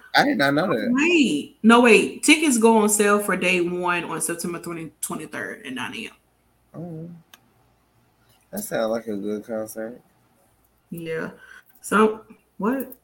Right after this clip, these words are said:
Speaker 2: Oh, Isaiah May's concert. I was, <laughs> I was like, "What?" I was like, "Concert?" I'm like, "They have one." But yeah, so they have those tickets going on and everything like that. That's gonna be until, like, the,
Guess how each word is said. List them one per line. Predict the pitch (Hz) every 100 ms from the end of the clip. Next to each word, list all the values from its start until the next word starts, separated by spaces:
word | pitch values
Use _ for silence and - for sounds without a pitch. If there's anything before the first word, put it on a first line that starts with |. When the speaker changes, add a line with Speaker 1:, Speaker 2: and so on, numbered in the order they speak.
| _ _ _ _ _ _ -
Speaker 2:
Oh, | 180 165
Isaiah | 139 170 175 180 160
May's | 160 160 160 -
concert. | 151 160 156
I | 190
was, | 220 -
<laughs> |
I | - - 466 427 - 359
was | 392 -
like, | 294 - - - _
"What?" | 180 220 330
I | 440 494 - _ - - - - 453
was | 440
like, | 214
"Concert?" | 214 240 349 - 247
I'm | 269
like, | 240 202 175 - 226 -
"They | 339
have | 349 339
one." | 339 330 - - _ _ - - - _ _ -
But | 185 196
yeah, | 170 151
so | - 165 156 156 - - - - - - _
they | - 175 196
have | 185 180 175 175 170 180 - - -
those | 175 185 190 -
tickets | 185 180 175
going | - 170 170 165
on | 165 165 170 170 185 _ _
and | 175 170
everything | 165 170 160
like | 160 160 160
that. | 160 160 156 -
That's | 170 175
gonna | 175 165
be | 165
until, | 160 - 156
like, | - - -
the, | 147 - - - - - 50 -